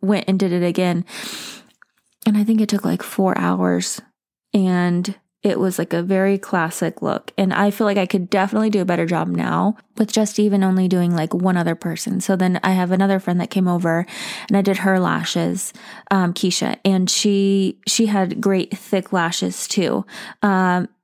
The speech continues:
and her set came out good. I'll say it came out good. I,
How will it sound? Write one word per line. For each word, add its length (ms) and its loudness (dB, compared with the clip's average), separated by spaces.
and 340 2
her 160 0
set 260 0
came 260 2
out 280 0
good. 280 -2
I'll 80 2
say 140 0
it 60 -6
came 160 2
out 180 -2
good. 340 -2
I, 260 0